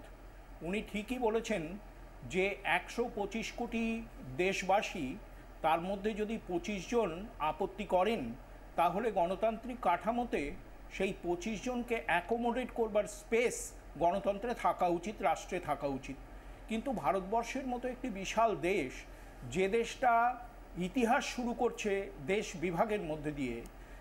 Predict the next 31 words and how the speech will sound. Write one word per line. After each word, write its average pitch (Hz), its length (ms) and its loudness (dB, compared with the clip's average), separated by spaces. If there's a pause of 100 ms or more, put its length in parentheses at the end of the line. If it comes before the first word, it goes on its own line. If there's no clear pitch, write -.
সেই 240 340 2
দেশ 196 420 0
বিভাগের 220 540 2 (100)
কারণ 208 420 4
যেটা, 165 460 2 (400)
সেই 208 340 0
কারণ 190 400 4 (480)
যে 175 220 0
রাষ্ট্র 196 400 2
কাঠামো 220 440 4
তৈরি 170 280 0
হয়েছে 220 340 0
দেশ 170 220 -2 (100)
বিভাগের 190 360 0 (100)
কারণে, 156 460 2 (420)
সেই 247 360 0 (440)
দেশ 208 440 2
বিভাগের 208 540 0
কথাটা 208 340 0 (140)
যখন 220 280 0
স্মরণ 165 460 0
করে 233 260 2
আসে 139 380 0 (400)
তখন 247 360 2
দেশের 185 360 0
মধ্যে 226 260 -2 (120)
আবেগ 175 440 4
সঞ্চারিত 147 580 -2
হয় 113 260 -4 (360)
এবং 214 220 2
সেই 269 300 0